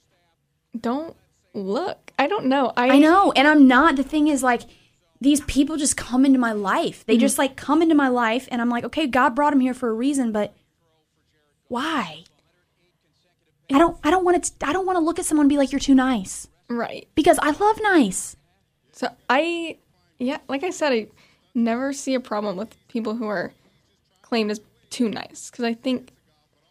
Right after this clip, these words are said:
Speaker 1: there is a difference between the people who are nice because they want the attention and they want people to like them, and then they're really not nice. But there are people who are too nice to where they give, give, and give, and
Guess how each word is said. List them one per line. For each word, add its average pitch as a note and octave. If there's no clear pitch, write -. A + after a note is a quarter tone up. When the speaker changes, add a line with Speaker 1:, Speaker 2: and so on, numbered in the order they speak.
Speaker 1:
there B3+
is C#4+
a B3
difference A3
between G#3
the B3
people B3
who A3
are A#3+
nice A3+
because A3+
they A3
want F#3+
the G#3
attention -
and A3+
they A3
want G#3
people A3
to F3+
like -
them, -
and A3
then A3+
they're A#3
really A3+
not G3+
nice. -
But A3+
there A#3+
are B3
people B3
who C4
are B3+
too A#3+
nice G#3+
to -
where A3+
they A3+
give, A3+
give, A3+
and G3+
give, B3
and A3+